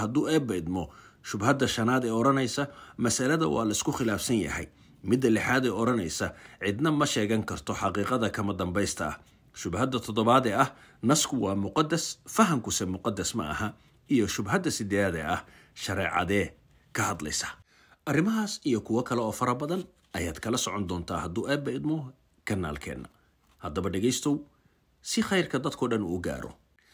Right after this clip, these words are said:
Ku dadaal inaad adigu weelayso oo aad si fiican uga faa'iidaysato, isla markaana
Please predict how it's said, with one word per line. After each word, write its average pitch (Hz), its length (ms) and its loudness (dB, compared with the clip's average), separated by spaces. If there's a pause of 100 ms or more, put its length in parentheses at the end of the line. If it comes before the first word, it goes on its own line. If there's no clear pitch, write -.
(360)
Ku 113 120 -4
dadaal 107 360 4
inaad 117 340 0
adigu 156 340 2
weelayso 147 460 0 (260)
oo 110 140 0
aad 87 120 0
si - 160 -8
fiican 92 440 -2
uga 95 140 0
faa'iidaysato, 76 720 -4 (420)
isla 123 260 0
markaana 147 440 -2